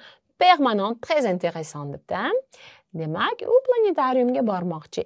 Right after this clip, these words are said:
ekan. Siz esa, siz qayerga bormoqchisiz? Buni albatta javobini yozib keting, bu juda ham qiziqarli. A, mana hozir esa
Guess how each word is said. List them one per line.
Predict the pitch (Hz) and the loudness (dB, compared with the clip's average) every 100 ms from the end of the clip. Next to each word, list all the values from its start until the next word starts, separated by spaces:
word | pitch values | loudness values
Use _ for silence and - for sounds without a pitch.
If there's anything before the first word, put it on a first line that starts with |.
| _ | _
ekan. | 233 220 170 - _ | -4 -4 -6 -10 _
Siz | - - 523 | -2 6 6
esa, | 359 233 151 | 6 4 -2
siz | - - 175 - | -6 -4 -4 -4
qayerga | 160 156 147 | -8 -8 -4
bormoqchisiz? | 196 440 523 480 - 185 180 - - _ | 0 2 2 -2 -2 -4 -4 -12 -20 _
Buni | - 214 214 - | -2 0 0 -2
albatta | 180 156 196 - 190 | -4 -4 -6 -4 -6
javobini | 185 190 180 175 165 180 185 _ _ - | -4 -6 -6 -6 -8 -8 -10 _ _ -6
yozib | 180 175 160 | -2 -2 -2
keting, | 202 415 427 | -2 2 2
bu | 214 | 2
juda | 180 196 | 0 -4
ham | 196 | -8
qiziqarli. | - 170 165 156 156 156 - _ - - - - _ | -6 -6 -6 -8 -10 -12 -14 _ -20 -20 -20 -20 _
A, | 180 175 170 | 0 2 2
mana | 170 165 | 0 -4
hozir | 160 170 175 | -6 -8 -4
esa | 156 156 | -4 0